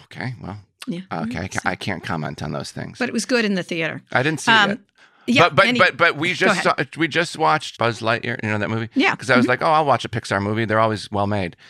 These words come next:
Speaker 1: And, um, and I watched it. And I was like, Scotty's like, "Oh, it's on, it's on T V." I'm like, "In our house?"
Speaker 2: Mm-hmm.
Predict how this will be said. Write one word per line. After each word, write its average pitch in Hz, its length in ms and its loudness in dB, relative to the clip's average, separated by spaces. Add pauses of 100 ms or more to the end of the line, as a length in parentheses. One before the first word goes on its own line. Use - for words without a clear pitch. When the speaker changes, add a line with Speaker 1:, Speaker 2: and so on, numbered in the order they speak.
(240)
Speaker 1:
And, 107 260 2
um, 95 320 2 (100)
and 107 220 2
I 104 80 4
watched 139 400 2
it. - 80 -2 (260)
And 110 140 2 (160)
I 120 80 4
was 113 160 -4
like, 107 140 0
Scotty's 123 320 0
like, 120 160 0
"Oh, - 20 0
it's 190 120 -4
on, 143 280 0 (140)
it's - 80 -2
on 147 80 2
T 143 100 -2
V." 147 240 -2
I'm 113 80 0
like, 117 200 0 (100)
"In 165 100 6
our 151 140 6
house?" 165 480 2 (400)
Speaker 2:
Mm-hmm. 269 220 4